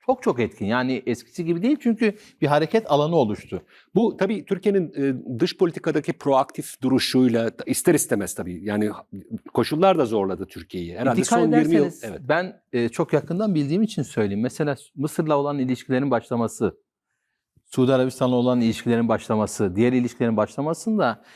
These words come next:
Speaker 1: mesela altyapısını istihbarat, sonra dışişleri ve sonrasında Sayın Cumhurbaşkanı işte komple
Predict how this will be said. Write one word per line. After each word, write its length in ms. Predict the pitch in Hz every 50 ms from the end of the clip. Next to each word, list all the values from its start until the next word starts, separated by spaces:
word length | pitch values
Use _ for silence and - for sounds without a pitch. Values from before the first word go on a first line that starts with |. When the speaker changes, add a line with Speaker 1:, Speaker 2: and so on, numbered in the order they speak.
| - _ _
Speaker 1:
mesela 200 | - - - -
altyapısını 440 | 139 139 - 127 110 - - 143 143
istihbarat, 640 | 135 - - - - - 104 107 - 247 - - _
sonra 300 | _ _ - 139 131 131
dışişleri 520 | 139 147 - 143 - - - 139 131 190 - - _ _ _ _ _ _ -
ve 60 | 143
sonrasında 460 | 139 - 160 123 113 104 - - 165
Sayın 220 | 151 - 147 143 143
Cumhurbaşkanı 580 | 139 143 147 131 117 104 - - - 101 98
işte 420 | 98 - - - 196 226 214 - -
komple 600 | - 180 170 156 - 131 120 135 175 262 285 -